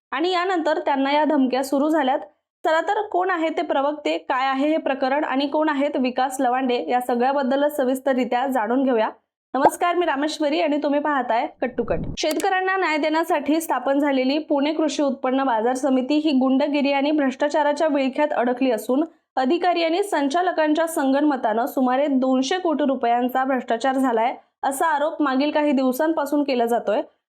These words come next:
आणि याच प्रकरणी राष्ट्रवादी काँग्रेस शरद पवार गटाचे आमदार रोहित पवार आणि प्रवक्ते विकास लवांडे यांनी पत्रकार परिषद घेऊन माहिती दिली होती. त्यात बाजार समितीच्या गैरव्यवहारांची यादीच रोहित पवारांनी वाचून सुद्धा दाखवली होती.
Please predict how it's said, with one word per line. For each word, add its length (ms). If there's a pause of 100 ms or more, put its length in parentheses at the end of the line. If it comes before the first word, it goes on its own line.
आणि 220
याच 220
प्रकरणी 480
राष्ट्रवादी 480
काँग्रेस 400
शरद 200
पवार 300
गटाचे 360
आमदार 360
रोहित 300
पवार 340
आणि 280
प्रवक्ते 460
विकास 440
लवांडे 440 (400)
यांनी 220
पत्रकार 500
परिषद 440
घेऊन 380
माहिती 420
दिली 220
होती. 380 (280)
त्यात 120 (120)
बाजार 360
समितीच्या 520
गैरव्यवहारांची 960
यादीच 400
रोहित 280
पवारांनी 500
वाचून 360
सुद्धा 320
दाखवली 400
होती. 320